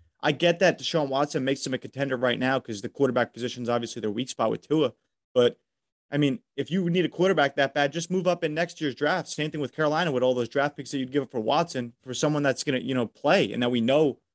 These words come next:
will be on the field. I mean, I, I think it would just be so much of a risk. And if the Panthers do that with that good young defense that they have building there, some of the wide receivers,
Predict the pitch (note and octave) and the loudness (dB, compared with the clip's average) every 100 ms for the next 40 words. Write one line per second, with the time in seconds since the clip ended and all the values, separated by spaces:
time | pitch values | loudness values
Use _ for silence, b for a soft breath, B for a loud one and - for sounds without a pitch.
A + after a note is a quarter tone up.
0 | _ - B2+ C3+ C#3+ B2 A2 F3 D#3+ G#2+ | _ -6 -2 0 0 -2 -4 -2 0 -2
1 | A2 G#2+ - C3+ - C#3 F3 C3 A#2 A2 | -4 -4 0 0 2 0 0 -2 -2 -6
2 | A2+ - A2 G2 _ _ - - C#3 C3 | -10 -6 -4 -4 _ _ -6 0 2 2
3 | - A#2 A#2+ A2+ C3 A#2 - G2+ D3 C#3 | 0 2 2 0 -2 -4 -4 -4 -2 0
4 | A2+ B2 D#3 B2 A#2 - _ - B2+ B2 | 0 2 4 4 2 -4 _ -6 0 0
5 | - C#3+ B2 C3+ B2+ B2+ B2+ C3 C3 B2+ | 2 -2 0 -4 -4 -4 -4 -4 -4 0
6 | B2 B2+ B2 C3 B2 B2 A#2+ B2 G#2+ A#2+ | 2 2 0 0 0 -2 -2 -4 0 2
7 | B2 A2+ - B2 B2 A#2 - | 0 -2 -4 -4 -4 -6 -12